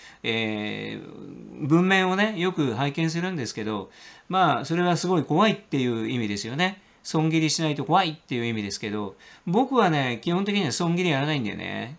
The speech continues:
基本的に。で、損切りやらないんだけど、ただ耐えてるだけじゃなくて、えー、ポジションを変えていって、で、えー、損切りやらないで、えー、手締まっていくんですよね。で、信用取引なんで、例えば高いところで売るじゃないですか。そうすると、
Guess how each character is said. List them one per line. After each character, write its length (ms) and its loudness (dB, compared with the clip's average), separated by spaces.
基 140 -4
本 80 -2
的 160 -4
に。 180 -6
で、 280 0
損 220 2
切 80 0
り 60 2
や 120 4
ら 60 2
な 100 2
い 40 2
ん 40 0
だ 80 2
け 60 2
ど、 120 -2
た 140 2
だ 100 0
耐 200 2
え 20 -4
て 80 0
る 140 0
だ 120 -2
け 80 -4
じ 80 -4
ゃ 20 -4
な 120 -6
く 100 -18
て、 320 -2
え 360 -2
ー、 80 -8
ポ 120 0
ジ 60 2
シ 60 2
ョ 60 4
ン 120 -2
を 140 -8
変 140 2
え 60 2
て 120 2
い 40 2
っ 60 -4
て、 560 -2
で、 640 0
え 40 -4
ー、 40 -6
損 180 -2
切 120 0
り 40 2
や 140 2
ら 80 0
な 120 2
い 100 0
で、 320 0
え 240 -2
ー、 80 -8
手 80 -4
締 120 -2
ま 60 0
っ 60 -6
て 80 -8
い 20 -4
く 60 -12
ん 60 -8
で 60 -12
す 40 -18
よ 80 -14
ね。 240 -4
で、 100 0
信 180 0
用 120 0
取 240 0
引 80 0
な 100 4
ん 80 0
で、 140 2
例 40 2
え 40 -2
ば 280 -4
高 280 0
い 60 -2
と 80 0
こ 60 0
ろ 40 0
で 80 0
売 80 -2
る 60 -2
じ 60 -2
ゃ 20 -2
な 60 -2
い 20 -4
で 40 -4
す 100 -8
か。 240 -10
そ 80 -4
う 60 -2
す 100 -8
る 80 6
と、 240 0